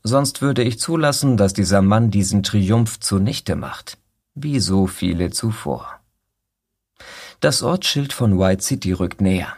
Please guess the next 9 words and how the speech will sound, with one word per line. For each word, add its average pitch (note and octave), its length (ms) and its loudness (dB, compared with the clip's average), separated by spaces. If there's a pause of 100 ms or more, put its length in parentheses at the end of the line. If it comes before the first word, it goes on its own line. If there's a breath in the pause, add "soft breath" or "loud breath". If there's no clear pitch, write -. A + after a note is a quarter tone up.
(120)
und G#2+ 300 2
laut G2 240 2
Navi F#2+ 340 0
komme D3+ 300 2
ich - 180 0
in G2 120 4
zwei F#2+ 320 2
Minuten G2 640 2
an. - 280 -4